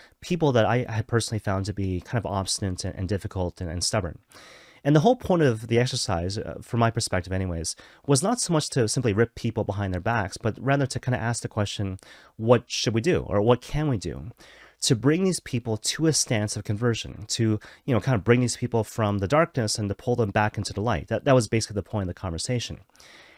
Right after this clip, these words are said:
And basically the way I posed the, the question to my friend was, you know, "What do you think? Like, what do you think of these people?" And I always remember what he said. So basically what he said was, "I don't think about these people at all." In response to which I was totally shocked, because I was thinking about the words of Saint Paul,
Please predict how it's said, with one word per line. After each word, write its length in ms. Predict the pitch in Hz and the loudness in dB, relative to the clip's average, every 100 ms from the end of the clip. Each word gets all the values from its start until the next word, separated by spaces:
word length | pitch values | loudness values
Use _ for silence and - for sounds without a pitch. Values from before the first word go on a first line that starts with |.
| _ | _
And 280 | 143 147 147 | 4 6 6
basically 340 | 185 202 - 143 | 4 4 4 2
the 100 | 123 | 6
way 140 | 117 | 6
I 40 | |
posed 480 | 110 - 196 214 - | 4 2 2 4 0
the, 180 | 127 92 | -4 -2
the 140 | 107 | -2
question 360 | - 143 - 107 | 2 0 2 -2
to 320 | - 123 110 | 0 0 2
my 140 | 101 95 | 2 0
friend 340 | 196 151 98 | 0 0 0
was, 300 | 98 95 - - - - | 0 0 -2 -10 -20 0
you 60 | |
know, 80 | 113 | 2
"What 100 | 120 | 4
do 60 | 143 | 4
you 60 | |
think? 360 | 131 180 78 - - _ _ | 2 -2 -4 -14 -20 _ _
Like, 200 | 156 107 | -6 0
what 80 | 127 | 2
do 80 | 131 | 4
you 40 | |
think 200 | - 127 | 2 0
of 80 | 113 | -2
these 140 | 104 | -2
people?" 380 | - 143 80 - _ _ - - _ _ | -2 -4 -4 -12 _ _ -20 -20 _ _
And 180 | 160 170 - | 4 4 4
I 120 | 208 | 4
always 360 | 302 254 - | 4 4 2
remember 320 | - 143 156 147 | 2 4 4 4
what 120 | 127 | 2
he 60 | |
said. 300 | 107 117 87 | 2 0 0
So 180 | - 127 | 2 2
basically 320 | 127 226 - | 4 2 4
what 80 | 156 | 2
he 60 | 123 | 2
said 280 | - 120 110 | 2 0 0
was, 360 | 107 92 - - - - - _ - | 0 2 -2 -6 -20 -20 -20 _ 2
"I 100 | 175 | 4
don't 200 | 226 185 | 4 2
think 180 | 175 135 | 0 2
about 180 | 127 | 0
these 140 | 123 110 | -2 -4
people 540 | - 117 113 104 101 | -2 -2 2 0 0
at 200 | 117 117 | 0 0
all." 340 | 107 82 65 - _ _ _ _ _ _ _ _ | 2 0 -2 -12 _ _ _ _ _ _ _ _
In 80 | 147 | 4
response 380 | 151 - 285 - | 4 4 2 4
to 100 | 147 | 4
which 180 | 123 | 4
I 120 | 127 110 | 2 2
was 240 | 110 95 | 2 0
totally 260 | - 120 92 | 0 0 0
shocked, 420 | - 87 - - | -2 -4 -6 -12
because 200 | - 131 | -6 -4
I 40 | |
was 80 | 139 | -2
thinking 140 | 240 | -2
about 140 | 240 135 | 0 0
the 80 | 113 | 4
words 160 | 113 | 4
of 80 | 110 | 2
Saint 180 | 123 98 | 0 0
Paul, 340 | 202 101 - | -2 -4 -8